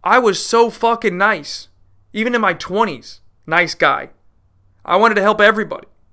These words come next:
Wanted to help everybody. And then I started, you know, thinking about it more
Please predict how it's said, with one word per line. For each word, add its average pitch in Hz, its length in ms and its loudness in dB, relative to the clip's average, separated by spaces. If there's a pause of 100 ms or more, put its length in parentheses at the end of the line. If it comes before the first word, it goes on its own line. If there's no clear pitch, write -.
(760)
Wanted 202 400 0
to 208 80 0
help 190 460 -8
everybody. 196 800 -8 (440)
And 180 80 -4
then 220 60 2
I 226 60 2
started, 220 260 2 (240)
you 180 80 -6
know, 175 80 -2
thinking 214 260 -2
about 196 140 2
it 156 80 -2
more 165 500 -2